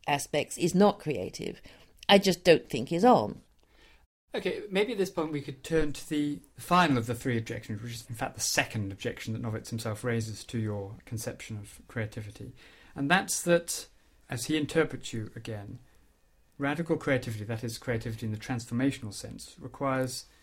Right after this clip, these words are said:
Speaker 2: the existence of a conceptual space. And he has some doubts about what a conceptual space is. And he wants to suggest that there are cases of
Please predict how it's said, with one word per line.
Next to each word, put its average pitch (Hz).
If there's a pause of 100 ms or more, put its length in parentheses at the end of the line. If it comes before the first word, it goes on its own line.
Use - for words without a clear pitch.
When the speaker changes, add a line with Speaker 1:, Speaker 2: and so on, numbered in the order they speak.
(280)
Speaker 2:
the 135
existence - (400)
of 135
a 131
conceptual -
space. - (340)
And 131
he 170
has 160
some 147
doubts 131
about 127 (540)
what 135
a 131
conceptual 123
space 110
is. 101
And 156 (200)
he 175
wants 170
to 147
suggest 147
that 151
there 139
are 139
cases 190
of 101